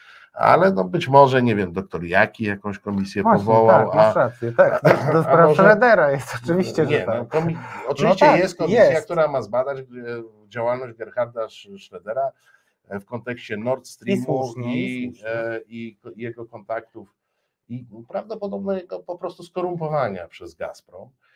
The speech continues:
Speaker 1: bo Gerhard Schröder zrobił na tym, e, wielkie, e, pieniądze osobiście.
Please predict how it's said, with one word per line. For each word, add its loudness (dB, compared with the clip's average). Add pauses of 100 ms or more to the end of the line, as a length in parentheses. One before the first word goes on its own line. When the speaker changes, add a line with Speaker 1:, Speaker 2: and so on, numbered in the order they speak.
(320)
Speaker 1:
bo -8
Gerhard -8
Schröder -10
zrobił -10
na -10
tym, -18 (100)
e, -14
wielkie, -14 (360)
e, -20
pieniądze -10
osobiście. -12